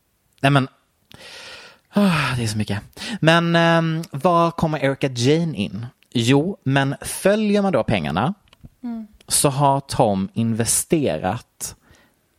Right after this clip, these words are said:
Speaker 1: alltså, typ nästan allt, eller väldigt, väldigt, väldigt, väldigt stora summor av detta i hennes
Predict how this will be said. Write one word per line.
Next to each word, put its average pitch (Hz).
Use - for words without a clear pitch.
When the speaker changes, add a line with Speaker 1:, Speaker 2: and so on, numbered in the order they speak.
Speaker 1:
alltså, 104
typ -
nästan 104
allt, 104
eller 104
väldigt, 110
väldigt, 95
väldigt, 90
väldigt 117
stora 87
summor 98
av 76
detta 98
i 131
hennes 127